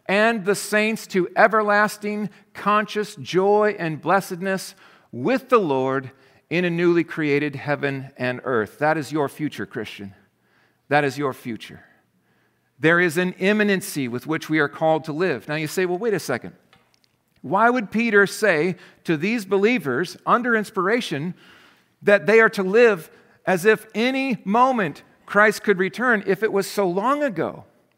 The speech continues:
Doesn't that seem deceptive?" And that's, that's missing the point. It's,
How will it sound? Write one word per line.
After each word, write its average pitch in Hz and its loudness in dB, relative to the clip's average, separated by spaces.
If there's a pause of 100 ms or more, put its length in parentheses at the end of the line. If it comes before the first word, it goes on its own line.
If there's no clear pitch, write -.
(520)
Doesn't 208 2
that 214 2
seem 220 0 (420)
deceptive?" 190 0
And 190 -2
that's, - -2
that's 190 -2
missing 214 -2
the 196 -2
point. 196 0 (460)
It's, 202 2